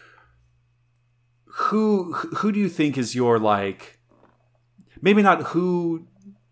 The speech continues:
not, like, which character are you, but, like, which character would you wanna hang out with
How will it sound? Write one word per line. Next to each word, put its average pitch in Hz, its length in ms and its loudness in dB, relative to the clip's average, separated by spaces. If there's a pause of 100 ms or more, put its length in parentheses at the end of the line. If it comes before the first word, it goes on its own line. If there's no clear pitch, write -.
(840)
not, 190 200 0
like, 160 160 2
which 151 300 0
character 151 440 0
are 131 200 2
you, 147 280 0
but, 135 140 -4
like, 117 180 0
which 147 280 -2
character 147 360 -2
would 117 260 2
you 120 100 -2
wanna 110 260 -2
hang 95 260 -8
out 95 220 -12
with - 380 -16